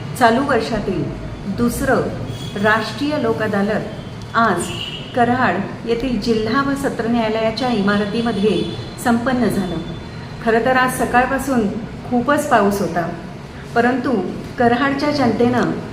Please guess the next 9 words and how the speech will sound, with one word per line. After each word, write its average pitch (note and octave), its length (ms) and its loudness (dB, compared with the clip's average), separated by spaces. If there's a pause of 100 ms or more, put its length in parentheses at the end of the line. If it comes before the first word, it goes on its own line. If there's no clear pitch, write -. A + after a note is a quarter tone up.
(120)
आमच्या A#3 340 2
आजच्या B3+ 340 0
या C4+ 180 2
लोक A3 300 6
अदालतला A3+ 680 2 (400)
प्रचंड C#4+ 640 4
प्रतिसाद G#3+ 680 2
दिला F#3 320 4 (540)
आणि G#3+ 240 2